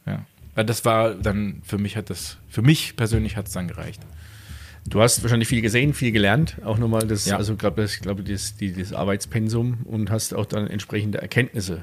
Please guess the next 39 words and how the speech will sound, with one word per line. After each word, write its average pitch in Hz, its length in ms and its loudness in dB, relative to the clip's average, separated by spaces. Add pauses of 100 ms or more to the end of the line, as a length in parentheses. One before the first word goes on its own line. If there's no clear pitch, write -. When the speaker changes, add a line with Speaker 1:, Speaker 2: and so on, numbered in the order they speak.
(120)
Speaker 2:
für - 160 -8
dich, - 340 -8 (300)
Speaker 1:
Richtig. - 340 -10
Speaker 2:
äh, 95 220 -6 (120)
äh, 95 300 -6
oder 95 300 -2
zu, - 180 -10
bis - 220 -2
zu, 104 80 -2
Entschl-, 107 400 -2 (340)
ähm, 98 340 -2
zu 104 260 -2
richtigen 117 520 -2
Erkenntnissen 117 800 0
oder, 98 500 -4
ähm, - 320 -8
ja, 95 200 -4
Entschlüssen 120 420 0
gekommen. - 300 -10 (1700)
Und 135 100 4
dann 143 100 6
ging's 170 160 6
wieder 165 140 8
an 151 120 6
Bord, 185 360 6
äh, 120 260 6
nicht 135 220 8
an 117 80 6
Bord, 151 260 6
dann 113 80 8
ging's 127 340 4
von 156 300 8
Bord. 104 400 0 (200)
Speaker 1:
Dann 107 180 2
ging's 107 200 4
von 104 240 2
Bord 110 520 0
und, 104 440 0
äh, 98 760 0